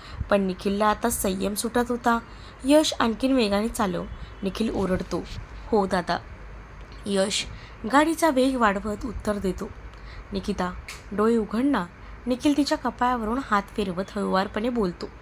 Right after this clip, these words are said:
हॉस्पिटलमध्ये बाकी सगळीच जण पोहोचतात. नर्सने नुकतीच निकिताला केबिनमध्ये नेले होते आणि निखिल तिच्यासोबत आला होता, तरी यश बाहेर थांबला होता. "काय झाले? डॉक्टर काय म्हणाले?"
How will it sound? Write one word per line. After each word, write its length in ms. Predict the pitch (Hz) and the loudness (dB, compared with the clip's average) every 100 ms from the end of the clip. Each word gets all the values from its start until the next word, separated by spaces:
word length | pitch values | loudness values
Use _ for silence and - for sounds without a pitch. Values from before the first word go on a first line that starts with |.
| - - - - - - | -16 -14 -14 -14 0 4
हॉस्पिटलमध्ये 640 | 208 - 202 190 185 185 | 4 4 2 4 0 0
बाकी 340 | 196 185 - | 2 2 2
सगळीच 420 | 202 - 180 202 196 | -4 -4 -4 -4 -2
जण 120 | 233 | -2
पोहोचतात. 460 | 240 226 226 220 190 - - - - | 0 -2 -2 -4 -4 -8 -14 -16 2
नर्सने 320 | 262 285 311 | 6 6 6
नुकतीच 340 | 294 277 269 240 | 6 4 -2 -2
निकिताला 380 | 240 240 220 233 | -2 0 2 2
केबिनमध्ये 560 | 233 202 226 233 226 | 0 -2 -2 -2 0
नेले 220 | 240 202 180 | 0 0 -2
होते 280 | 190 185 196 - - - | -2 -4 -8 -10 -12 0
आणि 160 | 196 196 | 2 4
निखिल 300 | 190 185 196 | 0 -2 -4
तिच्यासोबत 400 | 190 196 202 220 - | -2 -2 -4 -6 0
आला 200 | - 208 | 4 6
होता, 280 | 262 247 185 - - - - - | 4 2 -2 -4 -10 -12 -14 2
तरी 220 | 277 302 | 6 6
यश 220 | 330 330 - | 4 0 4
बाहेर 260 | 302 302 311 - | 4 4 -2 -2
थांबला 280 | 226 208 | 0 0
होता. 260 | 226 202 185 - - - - - - | -2 -2 -6 -6 -14 -16 -14 -14 6
"काय 200 | 196 202 | 6 6
झाले? 280 | 196 214 185 180 - - - | 2 -2 -2 -6 -16 -16 -2
डॉक्टर 260 | 220 - | -2 0
काय 240 | 262 247 247 | 4 6 6
म्हणाले?" 380 | 269 269 247 | 6 4 4